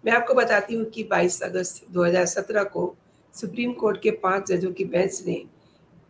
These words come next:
एक साथ तीन बार तलाक बोल करके शादी खत्म करने के चलन को असंवैधानिक करार दिया।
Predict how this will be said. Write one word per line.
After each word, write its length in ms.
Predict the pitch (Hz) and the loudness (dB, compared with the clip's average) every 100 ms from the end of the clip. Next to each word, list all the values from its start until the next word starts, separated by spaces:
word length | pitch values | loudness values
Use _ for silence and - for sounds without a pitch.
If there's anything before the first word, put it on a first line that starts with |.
| - | 0
एक 180 | 233 | 0
साथ 240 | - 196 170 | 0 -2 -4
तीन 460 | - _ 214 226 | -4 _ -2 0
बार 280 | 202 180 180 | 2 0 0
तलाक 320 | - 170 180 180 | 0 2 2 2
बोल 220 | 185 202 | 2 2
करके 480 | 180 170 - 180 - _ _ _ | 0 0 0 -2 -2 _ _ _
शादी 320 | - 208 214 247 | -4 0 0 0
खत्म 380 | - - 233 | -4 -2 -2
करने 280 | 208 180 185 | -2 -4 -2
के 120 | 185 | 0
चलन 380 | 214 185 180 196 | 2 4 4 4
को 280 | 196 185 220 - _ _ _ - | 2 -2 -2 -12 _ _ _ -8
असंवैधानिक 720 | 180 202 190 180 175 196 214 | -2 0 2 2 2 0 -2
करार 320 | 175 160 - - | -2 -2 -4 -8
दिया। 200 | - | -14